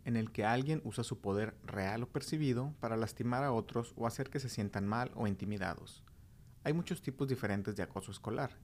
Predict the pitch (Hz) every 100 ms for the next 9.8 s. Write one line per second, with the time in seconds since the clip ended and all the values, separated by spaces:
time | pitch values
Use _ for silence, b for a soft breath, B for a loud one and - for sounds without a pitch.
0 | - 107 110 113 113 98 87 - - 113
1 | 131 131 127 - 117 127 - 120 - 98
2 | - 120 135 - - 113 113 - - -
3 | - 95 - - - - - - - -
4 | 135 - 147 - - 143 127 131 131 113
5 | 113 107 104 98 104 110 123 - 147 127
6 | 113 - - 143 196 190 151 131 127 135
7 | 120 107 110 - - 107 117 131 147 139
8 | 127 98 107 113 123 113 107 - 101 127
9 | 135 143 143 147 - 127 120 123